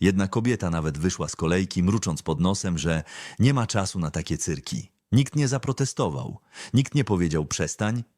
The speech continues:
nikt nie zapytał mężczyzny, czy może potrzebuje pomocy. Tylko kasjer stał tam, oparty łokciem o kasę, zadowolony z siebie,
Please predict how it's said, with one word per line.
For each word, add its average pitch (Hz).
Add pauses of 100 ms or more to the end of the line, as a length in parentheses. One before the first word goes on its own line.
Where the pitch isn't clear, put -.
(120)
nikt 120
nie 107
zapytał 80
mężczyzny, 87
czy -
może 92
potrzebuje 80
pomocy. 67 (300)
Tylko 95
kasjer 76
stał 65
tam, - (220)
oparty 82
łokciem 80
o 73
kasę, - (240)
zadowolony 78
z -
siebie, -